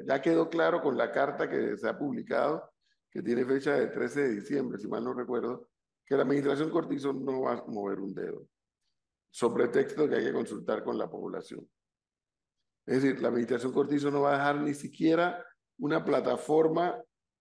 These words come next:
de despegue para el tema de embalses y demás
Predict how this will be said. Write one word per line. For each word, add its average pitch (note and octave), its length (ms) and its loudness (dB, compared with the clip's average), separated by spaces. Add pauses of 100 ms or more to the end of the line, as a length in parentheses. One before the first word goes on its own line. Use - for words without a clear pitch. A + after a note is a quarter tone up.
(320)
de B2+ 220 4
despegue A#2+ 640 2 (640)
para A2 220 2
el A2 160 -4
tema A#2 440 -2 (640)
de G2 280 -2 (160)
embalses A2 600 -2
y G#2 60 -6
demás F#2 500 -6